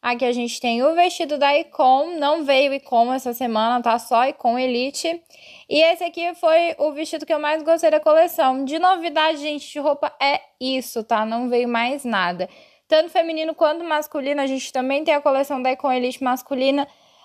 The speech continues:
mas a coleção masculina, em vez de duas roupas, só veio uma mesmo. Tem uma bengalinha de prata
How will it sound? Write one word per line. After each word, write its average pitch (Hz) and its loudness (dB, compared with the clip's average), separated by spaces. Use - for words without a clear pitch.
mas 294 0
a 330 2
coleção 311 2
masculina, 294 -2
em 285 0
vez 277 2
de 277 -8
duas 269 2
roupas, 262 -2
só 269 0
veio 247 0
uma 226 -2
mesmo. 294 2
Tem 262 0
uma 247 0
bengalinha 233 0
de 220 -6
prata 233 0